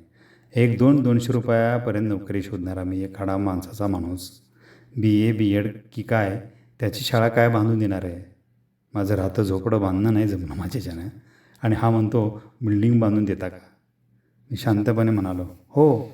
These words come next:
"किती हजाराची?" "कमीत कमी चाळीस हजाराची." "केव्हा सुरू करता?" "पुढच्या जन्मात.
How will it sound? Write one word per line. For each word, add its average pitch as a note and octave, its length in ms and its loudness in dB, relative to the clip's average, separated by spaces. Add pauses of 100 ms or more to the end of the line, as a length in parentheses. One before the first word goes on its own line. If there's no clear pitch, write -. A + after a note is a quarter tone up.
(460)
"किती B2 200 0
हजाराची?" A#2 680 0 (840)
"कमीत A2 220 2 (120)
कमी A2 160 4
चाळीस G#2 300 0
हजाराची." F#2 720 -8
"केव्हा B2 240 2
सुरू B2 200 -4
करता?" - 280 -12 (1160)
"पुढच्या B2+ 300 2
जन्मात. F#2+ 300 -2